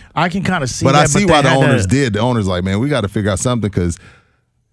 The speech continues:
Speaker 2: this is a lot of money on the line. So I think the
Speaker 1: Well,
Speaker 2: owner
Speaker 1: he's the only one that, he's the only one the N B A, the owners really most of major sports that look like them, like, look like them,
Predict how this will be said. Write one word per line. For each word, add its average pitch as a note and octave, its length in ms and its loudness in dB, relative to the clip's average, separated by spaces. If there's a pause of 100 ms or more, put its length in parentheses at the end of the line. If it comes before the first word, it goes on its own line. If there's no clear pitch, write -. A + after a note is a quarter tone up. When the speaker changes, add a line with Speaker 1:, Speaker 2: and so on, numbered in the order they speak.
(120)
Speaker 2:
this E2 760 -4
is - 40 -2
a A#2+ 60 0
lot G2+ 220 0
of G2+ 60 0
money B2+ 280 0
on G#2 100 0
the G2 100 0
line. F2 340 -2
So G2 180 -2
I F#2+ 120 0
think A2 240 -4
the A#2 80 -2
Speaker 1:
Well, - 100 0
Speaker 2:
owner - 100 0
Speaker 1:
he's E3 220 -2
the E3+ 120 -2
only E3 240 -2
one D3+ 220 -2
that, A#2+ 200 -2
he's C#3+ 200 -2
the D#3 100 -2
only D#3 160 -2
one D3 220 -2
the B2+ 80 -4
N C#3+ 180 -4
B C3+ 140 -2
A, C3+ 120 -2
the A#2+ 140 -4
owners B2+ 440 -4
really C3 200 -4
most B2 300 -4
of A2 60 -6
major A2+ 380 -2
sports C3+ 420 -6
that G2+ 120 -2
look A#2+ 280 -4
like F#2+ 280 -6
them, D2 340 -16
like, F#2 240 -8
look D3+ 240 -6
like G2 260 -8
them, C#2+ 260 -12